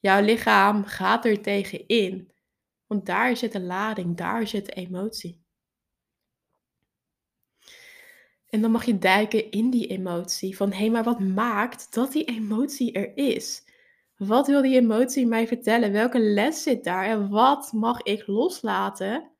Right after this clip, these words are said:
om de emotie ook los te laten? Om die diepere laag bij mezelf op te zoeken.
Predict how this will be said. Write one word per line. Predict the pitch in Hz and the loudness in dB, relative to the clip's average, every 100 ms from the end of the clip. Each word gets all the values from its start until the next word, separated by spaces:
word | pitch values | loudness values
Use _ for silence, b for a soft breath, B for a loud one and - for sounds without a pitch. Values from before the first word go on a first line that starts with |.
| _ _ _ _ _ _ _ _ _ | _ _ _ _ _ _ _ _ _
om | 233 254 | 0 2
de | |
emotie | - 240 214 214 277 277 277 208 | 2 0 2 2 0 0 -4 -4
ook | 202 | -4
los | 190 190 | -6 -8
te | - | -10
laten? | 185 170 175 175 202 | -8 -8 -8 -10 -12
Om | 202 226 | -2 0
die | 226 196 | 2 0
diepere | - 254 285 247 240 | 2 0 2 0 2
laag | 202 226 269 - | 0 0 -2 -2
bij | 220 | 0
mezelf | 208 208 196 - _ | 0 0 -4 -6 _
op | 240 - | -10 -2
te | 247 | -2
zoeken. | 233 190 196 185 202 | -2 -8 -10 -12 -14